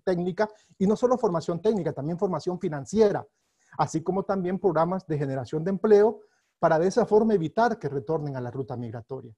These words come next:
Porque eso es lo que tenemos que buscar. O sea, se debe lograr un acceso a crédito para los retornados que deseen emprender alguna actividad productiva o comercial. Estos recu-, recursos deberían de salir incluso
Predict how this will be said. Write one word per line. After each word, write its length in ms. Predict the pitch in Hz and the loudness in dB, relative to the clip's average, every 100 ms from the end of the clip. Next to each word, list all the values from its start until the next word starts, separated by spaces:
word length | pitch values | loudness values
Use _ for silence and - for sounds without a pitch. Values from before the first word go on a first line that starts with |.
| _ | _
Porque 140 | 143 151 | -10 -4
eso 120 | 196 | -2
es 40 | |
lo 60 | 170 | -2
que 100 | 151 | -6
tenemos 340 | 143 151 139 | -8 -8 -10
que 80 | 131 | -10
buscar. 340 | 123 - 131 | -12 -10 -12
O 760 | - - _ _ _ _ _ _ | -12 -20 _ _ _ _ _ _
sea, 140 | 254 - | -2 2
se 140 | 202 | 8
debe 200 | 202 226 | 10 10
lograr 480 | 220 214 214 214 254 | 8 6 6 4 2
un 160 | - 170 | -4 -4
acceso 340 | 165 175 170 | -4 -4 -4
a 80 | 190 | -4
crédito 460 | 190 208 220 196 143 | 4 4 4 0 -4
para 140 | 143 | -4
los 120 | 147 | -4
retornados 600 | 151 160 185 185 196 202 - | -4 -4 -4 -2 -2 -4 -6
que 120 | 127 | -10
deseen 300 | 117 160 175 | -6 -4 -4
emprender 580 | 180 202 202 233 240 - _ _ _ | -4 -2 0 2 2 -2 _ _ _
alguna 320 | 135 117 143 165 | -10 -6 -6 -6
actividad 320 | 170 170 175 | -2 -2 0
productiva 460 | 185 180 - 196 196 | 0 -2 -4 -2 -2
o 80 | |
comercial. 640 | 202 214 208 226 233 240 - _ - | 0 -2 0 2 2 2 -10 _ -12
Estos 280 | 135 180 | -6 -2
recu-, 260 | 196 - - | -2 -2 -10
recursos 640 | - 165 233 233 196 196 _ _ _ | -4 -2 0 0 2 0 _ _ _
deberían 440 | 147 147 147 202 214 | -2 0 2 2 2
de 80 | 214 | -2
salir 300 | 175 220 220 | -4 -2 -2
incluso 520 | 147 202 202 214 | -2 0 0 0